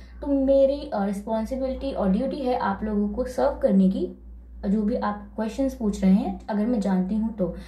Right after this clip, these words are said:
अगर मैं नहीं जानती हूँ तो मैं आपको clearly बोल दूँगी कि मुझे नहीं पता है। तो बहुत से लोगों को Twin Flame को लेके, और हाँ guys, मैं टु-, डि-, Divine Masculines की energy check करूँगी वीडियो में आगे जाके। जिनको भी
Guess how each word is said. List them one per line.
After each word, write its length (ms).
अगर 160
मैं 100
नहीं 260
जानती 380
हूँ 160
तो 60
मैं 100
आपको 240
clearly 360
बोल 260
दूँगी 260
कि 80
मुझे 220
नहीं 280
पता 220
है। 240
तो 60
बहुत 280
से 80
लोगों 260
को 120
Twin 280
Flame 240
को 100
लेके, 240
और 200
हाँ 240
guys, 240
मैं 180
टु-, 160
डि-, 280
Divine 440
Masculines 520
की 80
energy 300
check 280
करूँगी 280
वीडियो 280
में 80
आगे 260
जाके। 380
जिनको 440
भी 320